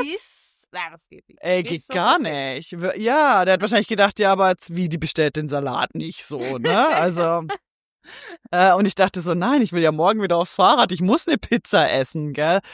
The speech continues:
Speaker 2: Aber früher hätte mich das viel mehr irritiert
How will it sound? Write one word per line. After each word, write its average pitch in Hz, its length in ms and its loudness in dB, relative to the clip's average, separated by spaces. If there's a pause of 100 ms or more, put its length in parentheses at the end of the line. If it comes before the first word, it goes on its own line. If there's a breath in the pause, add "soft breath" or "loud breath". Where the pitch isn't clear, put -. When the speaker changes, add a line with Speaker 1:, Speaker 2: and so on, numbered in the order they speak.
(400 loud breath)
Speaker 2:
Aber 180 220 4
früher 247 320 2
hätte 220 160 -2
mich 196 100 -6
das - 220 -6
viel 247 520 0
mehr 208 400 -2
irritiert 185 920 2